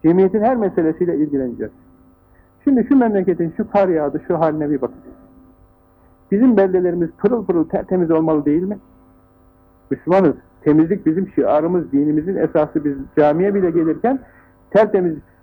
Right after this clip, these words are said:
elimizi, yüzümüzü, ayağımızı yıkamadan gelmiyoruz. Abdestin manası bu. İç temizliği, dış temizliği, elbise temizliği, mekan temizliği, kalp temizliği, ruh temizliği, kafa temizliği, niyet temizliği. Baştan aşağı Müslümanlık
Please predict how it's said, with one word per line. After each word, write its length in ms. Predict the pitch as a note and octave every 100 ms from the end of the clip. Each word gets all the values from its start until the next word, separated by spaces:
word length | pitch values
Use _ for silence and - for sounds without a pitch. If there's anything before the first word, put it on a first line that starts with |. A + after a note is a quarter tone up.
| _ _ _ -
elimizi, 420 | G3 G#3+ G3 F3+
yüzümüzü, 500 | F#3 G3+ G#3+ G3 F3+
ayağımızı 480 | F3 F#3 F#3+ F#3+ F#3+
yıkamadan 480 | F#3+ A#3 A#3+ A3
gelmiyoruz. 500 | F3 G3+ A3+ A#3 D#3 - _ -
Abdestin 400 | C3+ C#3+ - D#3
manası 480 | D3+ D3 D3+ G#3 G#3
bu. 160 | D3 -
İç 120 | F3 - -
temizliği, 440 | D3+ C#3+ C3+ C3 B2+
dış 120 | F#3+ -
temizliği, 420 | D3+ C3+ C3 B2+
elbise 440 | - F#3 F3 F#3 F3+
temizliği, 440 | D#3+ D3 C#3 B2+
mekan 460 | C3 D#3 F#3+ G3 F#3+
temizliği, 500 | F3+ F3 D#3 C#3+ C3
kalp 280 | G#3+ G3+
temizliği, 500 | G#3+ F#3+ F3+ D#3+ D3
ruh 240 | D#3 B3+ A3
temizliği, 540 | G#3 F#3 E3 D#3+ C3
kafa 260 | - F#3 A#3+
temizliği, 640 | G#3+ F#3+ E3+ F3 A3 F#3+
niyet 280 | G3+ A#3+ A#3+
temizliği. 480 | G3+ F#3 E3+ A#3 C#4+ _ _ _ -
Baştan 260 | D3 - B3
aşağı 380 | A3+ A#3+ C#4 - - -
Müslümanlık 500 | G#3 G3 F#3+ F3 B3